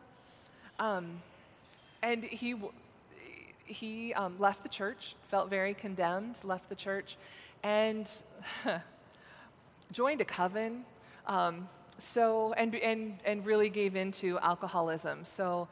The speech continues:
my best friend for probably seven out of those ten years was an alcoholic witch, which may surprise some of you. Um, and I loved him dearly.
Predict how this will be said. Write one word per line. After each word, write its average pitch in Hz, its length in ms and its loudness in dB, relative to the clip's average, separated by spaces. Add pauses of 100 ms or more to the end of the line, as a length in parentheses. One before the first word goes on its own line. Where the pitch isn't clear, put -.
(280)
my 202 180 6
best 208 320 4
friend 185 360 0
for 185 140 -4
probably 180 460 0
seven 175 380 0
out 170 140 0
of 165 100 -4
those 170 200 -2
ten 185 240 -4
years 165 440 -2
was 208 180 4
an 214 80 0
alcoholic 185 540 0
witch, 170 320 -4 (380)
which 190 200 -6
may 190 140 0
surprise 180 420 2
some 170 220 -2
of 165 120 -4
you. 175 160 -4 (520)
Um, 175 340 -2 (340)
and 208 120 6
I 196 80 8
loved 180 240 2
him 175 100 -8
dearly. 151 480 -6